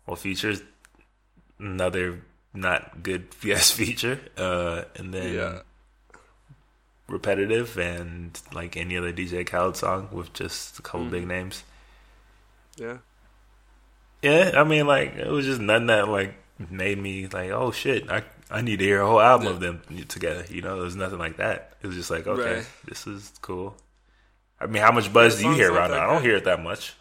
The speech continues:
Speaker 1: Like, I don't ever hear nobody talk about it.
Speaker 2: Um, I don't know. The buzz is that high, but it is getting heavily streamed. Like, it's definitely doing numbers.
Speaker 1: Yeah, but I
Speaker 2: So,
Speaker 1: don't
Speaker 2: people are listening to it.
Speaker 1: But you know when a song is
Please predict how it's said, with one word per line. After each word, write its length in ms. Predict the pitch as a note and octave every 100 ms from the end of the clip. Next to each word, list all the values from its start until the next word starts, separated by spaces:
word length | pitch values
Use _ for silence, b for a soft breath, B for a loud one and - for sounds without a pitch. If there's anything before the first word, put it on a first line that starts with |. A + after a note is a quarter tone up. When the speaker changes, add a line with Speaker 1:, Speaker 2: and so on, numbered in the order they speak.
| E2
Speaker 1:
Like, 140 | E2
I 40 | F#2+
don't 140 | C#3 F2
ever 160 | D#2
hear 140 | E2+ E2
nobody 360 | E2 C#2+ D#2+
talk 220 | - D2+ D#2+
about 180 | D#2+ D#2
it. 100 | - _ b b b b b b b b _
Speaker 2:
Um, 720 | A2 A2+ A2 A2 G2+ F#2 D#2+ _
I 80 | B2+
don't 140 | A3+
know. 140 | C#4 D#3
The 100 | B2
buzz 280 | B2+ A#3
is 180 | B3+ F#3
that 260 | - - G#2+
high, 280 | C#3 E3 A#2+
but 200 | A#2+ A#2
it 120 | A#2+
is 240 | D#3+ D#3+
getting 420 | C3+ C#3+ C3+ A#2 A#2
heavily 440 | C3 B2+ A#2 A2+
streamed. 500 | - - A2 A2 G#2 _
Like, 300 | E2 D2+ - - _
it's 380 | A#2+ - - - _ _ _ _ -
definitely 340 | A#2 A#2+ A2
doing 260 | A2 G#2 G#2
numbers. 240 | F#2+ -
Speaker 1:
Yeah, 160 | A#2 E2+
but 140 | - -
I 100 | A2+
Speaker 2:
So, 200 | G2 E2+
Speaker 1:
don't 140 | -
Speaker 2:
people 200 | D3 E3+
are 60 | C#3+
listening 380 | C3+ D3+ D3 A#2
to 260 | G#2+ G2
it. 20 | A#2
Speaker 1:
But 180 | A2+
you 60 | E3+
know 240 | D#3 C3 A2+
when 100 | F#2+
a 100 | D#2+
song 460 | - F#2 F2+ E2
is 300 | E2 E2 -